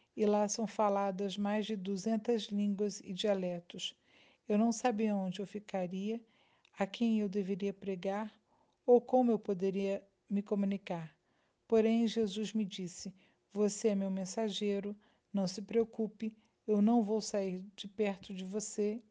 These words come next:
e tudo ficará bem." Jesus falou para eu pegar um ônibus público para o extremo sul do lago Kivu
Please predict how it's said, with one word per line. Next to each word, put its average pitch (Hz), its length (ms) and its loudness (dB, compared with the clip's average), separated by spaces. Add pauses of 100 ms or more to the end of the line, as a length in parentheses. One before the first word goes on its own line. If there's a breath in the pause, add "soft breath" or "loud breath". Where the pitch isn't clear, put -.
e 202 80 -6
tudo 196 320 -4
ficará 202 460 -6
bem." 175 200 -10 (3000 soft breath)
Jesus 226 460 0
falou 202 460 2
para 202 280 0
eu 226 140 2
pegar 202 480 2
um 190 220 0
ônibus 190 460 -2
público 208 680 -4 (400)
para 208 220 2
o 214 60 -2
extremo 233 500 0
sul 226 480 -4
do 220 180 0
lago 185 560 0 (840)
Kivu 220 560 -4